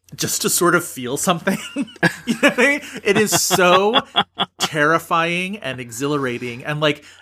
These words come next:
I still, every single time when you see that shot of the upside down airplane coming out of the clouds, or that moment where, uh, Brian Garrity, who plays the co-pilot,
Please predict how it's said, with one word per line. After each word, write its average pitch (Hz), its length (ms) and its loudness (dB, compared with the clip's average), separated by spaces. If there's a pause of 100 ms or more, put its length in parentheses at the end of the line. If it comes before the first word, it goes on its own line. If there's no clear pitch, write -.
(140)
I 151 180 2
still, - 600 0
every 156 260 -2
single 214 360 -2
time 185 340 -2
when 127 140 -10
you 127 120 -10
see 139 260 -6
that 151 200 0
shot 185 380 0 (240)
of 131 140 -4
the 127 120 -8 (100)
upside 143 500 -4
down 165 240 2
airplane 120 580 -2 (800)
coming 139 280 -8
out 156 140 0
of 151 40 -6
the 165 60 -4
clouds, 185 340 2 (280)
or 147 120 2
that 143 300 2 (120)
moment 175 460 0
where, 135 600 0 (280)
uh, 135 180 2
Brian 135 360 0
Garrity, 131 480 -2
who 135 120 -6
plays 120 340 -8
the 113 160 -10
co-pilot, 135 840 -6